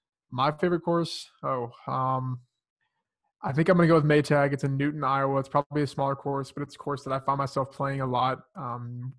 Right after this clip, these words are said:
multiple reasons. One, whoever is in charge of changing the baskets changes it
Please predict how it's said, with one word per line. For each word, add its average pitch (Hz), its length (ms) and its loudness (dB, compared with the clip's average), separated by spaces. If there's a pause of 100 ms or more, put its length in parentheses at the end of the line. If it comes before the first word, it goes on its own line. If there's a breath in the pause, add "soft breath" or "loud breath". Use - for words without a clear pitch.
(360)
multiple 165 480 2
reasons. 151 480 -2
One, 147 520 0 (680 soft breath)
whoever 160 520 4
is 147 120 0
in 147 100 0
charge 143 380 2
of 139 120 -4
changing 147 280 -4
the 139 80 -6
baskets 131 520 -6
changes 135 380 -12
it 135 100 -10